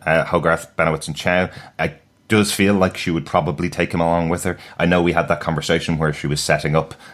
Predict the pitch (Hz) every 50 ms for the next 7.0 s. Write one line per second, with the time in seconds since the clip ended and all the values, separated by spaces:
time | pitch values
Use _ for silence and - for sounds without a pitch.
0 | - _ 82 82 80 - - - 85 - 92 90 78 73 - - - - - -
1 | - 71 71 - - - 76 - 71 71 85 78 - - 80 78 78 73 - 82
2 | 76 80 78 69 71 - - - - 104 101 - 92 78 82 78 - - 78 -
3 | - 78 67 - - - - - - - - - 76 73 - - - 80 82 104
4 | 117 - - - - - - - - _ _ _ _ 127 135 143 143 143 139 -
5 | - 120 - - 113 107 107 113 107 - - 104 - - 110 101 - 107 98 -
6 | 95 - - 92 85 - 76 78 69 - 95 95 - 73 73 - - 76 73 73